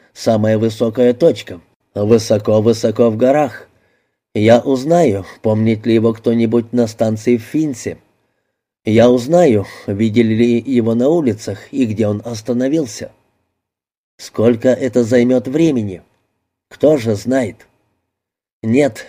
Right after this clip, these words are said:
решил я. «Насколько я помню, в поезд Берген уходит в десять. Я поеду на нём. Если вы узнаете, что Микель в Финсе или его там нет,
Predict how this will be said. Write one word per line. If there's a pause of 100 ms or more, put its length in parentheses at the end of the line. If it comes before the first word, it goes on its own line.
(120)
решил
я. (680)
«Насколько
я
помню, (160)
в
поезд
Берген
уходит
в
десять. (540)
Я
поеду
на
нём. (520)
Если
вы
узнаете,
что
Микель
в
Финсе
или
его
там
нет,